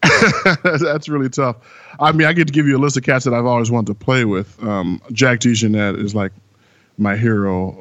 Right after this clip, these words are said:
of all time, and I've met him once,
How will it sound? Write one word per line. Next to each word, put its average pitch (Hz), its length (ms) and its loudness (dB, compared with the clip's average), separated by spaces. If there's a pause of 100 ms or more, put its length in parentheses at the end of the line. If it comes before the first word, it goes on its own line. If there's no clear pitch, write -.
of 95 120 -8
all 101 240 -4
time, 101 600 -4 (120)
and 95 400 -6
I've 123 240 -2
met 139 260 2
him 120 360 0
once, 117 600 -2